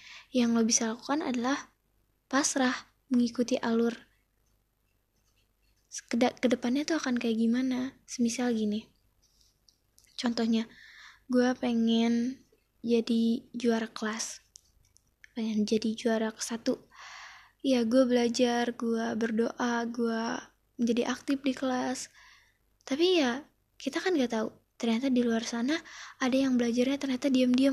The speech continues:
ambis, diam-diam nilainya dapetnya gede, akhirnya dia dapet yang jadi ranking satu. Dan pasti ketika lo berekspektasi berlebihan terhadap, "Oh, gue harus ranking satu, kalau enggak gue bodoh," misalnya gitu. Ketika realitanya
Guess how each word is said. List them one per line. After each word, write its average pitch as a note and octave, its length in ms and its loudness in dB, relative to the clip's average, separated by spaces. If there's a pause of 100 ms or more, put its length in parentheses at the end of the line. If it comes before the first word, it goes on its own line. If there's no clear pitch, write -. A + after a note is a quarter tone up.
ambis, D4 560 0 (400)
diam-diam B3 400 4
nilainya C4 320 2
dapetnya C4+ 400 2
gede, B3 400 0 (160)
akhirnya B3 320 0
dia A#3+ 200 4 (120)
dapet A#3 160 -6
yang A3+ 160 0
jadi A3 240 0
ranking A3 240 -6
satu. A3+ 320 -8 (640)
Dan A#3 320 0 (320)
pasti E4+ 560 0
ketika A#3+ 400 -2
lo A3+ 160 2
berekspektasi C#4+ 800 -2
berlebihan A3+ 480 0
terhadap, A3 480 -4
"Oh, C4+ 160 -8
gue A#3+ 160 2
harus A#3+ 240 -2
ranking A3 240 -2
satu, A3+ 400 -6
kalau A3 240 0
enggak G#3+ 320 -2
gue A#3 240 0
bodoh," A3 400 0
misalnya A3 400 -4
gitu. - 240 -6 (800)
Ketika B3 320 -2
realitanya C#4+ 720 0